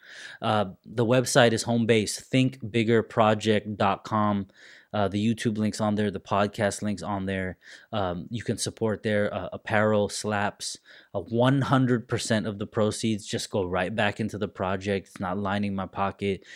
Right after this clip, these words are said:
It's just there to help the project grow and reach more people. And, uh, that's all it is. So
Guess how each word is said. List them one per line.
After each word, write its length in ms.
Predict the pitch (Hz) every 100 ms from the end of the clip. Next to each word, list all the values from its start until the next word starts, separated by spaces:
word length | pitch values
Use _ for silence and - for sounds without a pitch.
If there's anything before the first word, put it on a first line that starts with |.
| - -
It's 180 | 98 -
just 260 | 107 -
there 180 | 117 101
to 120 | 101
help 180 | 107 104
the 80 | 104
project 480 | - 95 92 95 87
grow 320 | 98 98 98
and 140 | 90
reach 260 | 92 95 -
more 160 | 92 92
people. 560 | 123 113 120 113 110 - - - -
And, 240 | 123 117
uh, 120 | 123 120
that's 200 | 131 147
all 80 |
it 80 | 143
is. 200 | 175 131
So 280 | - 156